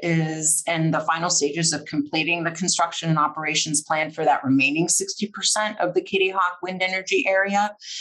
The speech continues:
And from preliminary conversations, it's my understanding that there is a potential that Avangrid will look to locate the onshoring of that remainder of the project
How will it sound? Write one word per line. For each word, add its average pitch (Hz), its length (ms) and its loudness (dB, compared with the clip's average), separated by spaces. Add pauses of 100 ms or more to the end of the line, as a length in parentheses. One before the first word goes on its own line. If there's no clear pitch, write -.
(260)
And 170 580 2 (120)
from 175 200 -4
preliminary 170 560 0
conversations, 165 800 0
it's 143 180 -8
my 156 180 2
understanding 156 840 -2
that 156 200 0
there 180 260 2
is 170 440 0
a 151 200 -4
potential 156 760 2 (440)
that 151 540 2
Avangrid 160 880 0
will 175 560 2
look 165 280 -2
to 151 400 0
locate 151 640 0
the 147 340 0
onshoring 147 1080 2
of 160 400 2 (220)
that 160 340 0 (120)
remainder 160 520 4
of - 140 -4
the 143 60 -8
project 139 500 0